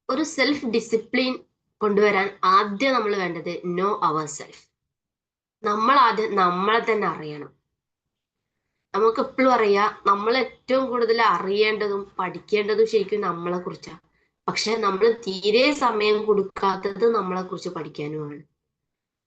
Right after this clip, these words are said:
അതിനുവേണ്ടി പ്രത്യേകിച്ച് ഒരു ഇമ്പോർട്ടൻസ് ഒന്നും നമ്മൾ ആരും കൊടുക്കാറില്ല. അപ്പൊ ആദ്യം നമ്മൾ എന്ത് ചെയ്യണം?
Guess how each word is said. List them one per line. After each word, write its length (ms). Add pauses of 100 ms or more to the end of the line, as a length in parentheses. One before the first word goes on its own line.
(600)
അതിനുവേണ്ടി 480
പ്രത്യേകിച്ച് 380
ഒരു 80
ഇമ്പോർട്ടൻസ് 480
ഒന്നും 160
നമ്മൾ 220
ആരും 300
കൊടുക്കാറില്ല. 520
അപ്പൊ 360
ആദ്യം 460
നമ്മൾ 280
എന്ത് 120
ചെയ്യണം? 340